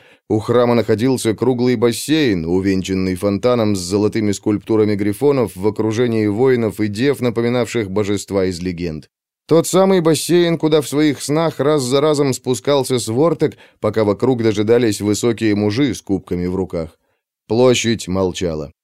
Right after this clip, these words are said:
Простого люда здесь не было, но Шарка различала в окнах зданий вокруг и во тьме храма лица жителей, не успевших сбежать из города или спрятаться в подземельях.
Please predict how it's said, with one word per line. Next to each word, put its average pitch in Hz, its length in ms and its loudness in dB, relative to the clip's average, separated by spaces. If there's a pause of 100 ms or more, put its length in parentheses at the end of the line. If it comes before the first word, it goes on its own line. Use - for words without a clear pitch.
(120)
Простого 139 440 2
люда 185 260 4
здесь 147 300 0
не 175 180 0
было, 156 240 2
но 143 160 2
Шарка 160 400 0
различала 147 540 2
в 143 60 0
окнах 139 360 0
зданий 147 460 0
вокруг 147 420 0
и 143 40 0
во 123 180 2
тьме 139 240 -2
храма 143 380 0
лица 147 340 0
жителей, 170 420 -2
не 156 140 0
успевших 147 580 -2
сбежать 135 380 0
из 127 120 -2
города 151 380 0
или 139 220 0
спрятаться 127 520 -4
в 117 80 -6
подземельях. 98 640 -4